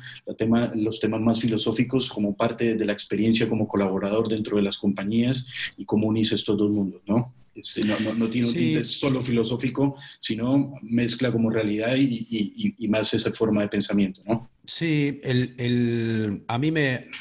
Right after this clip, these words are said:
Speaker 2: el, digamos, la parte filosófica, si querés, que son cuatro, cuatro capítulos más o menos, eh, que, a ver, aclaremos que no es una clase de filosofía para nada.
Speaker 1: Claro,
Speaker 2: O sea,
Speaker 1: correcto.
Speaker 2: lo,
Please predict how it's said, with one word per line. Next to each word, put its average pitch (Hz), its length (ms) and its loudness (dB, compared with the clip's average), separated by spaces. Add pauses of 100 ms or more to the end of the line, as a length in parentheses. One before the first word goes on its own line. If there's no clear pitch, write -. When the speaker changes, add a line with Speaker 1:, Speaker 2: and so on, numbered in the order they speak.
(100)
Speaker 2:
el, 107 340 2
digamos, 127 300 0
la 117 140 -2
parte 147 240 -2
filosófica, 127 760 0
si 98 160 -6
querés, 117 220 2
que 113 80 -2
son 113 240 0
cuatro, 113 600 -2
cuatro 127 280 0
capítulos 104 520 0
más 104 220 0
o 107 40 -2
menos, 127 360 0 (760)
eh, 98 400 0
que, 95 320 0 (240)
a 90 120 0
ver, 95 220 2 (220)
aclaremos 95 540 0
que - 180 -2
no 92 140 2
es 98 180 0
una 90 140 0
clase 95 300 0
de 87 80 2
filosofía 92 640 0
para 87 220 -4
nada. 107 300 0
Speaker 1:
Claro, 101 260 -2
Speaker 2:
O - 20 -12
sea, 92 240 0
Speaker 1:
correcto. 104 420 0
Speaker 2:
lo, 92 160 0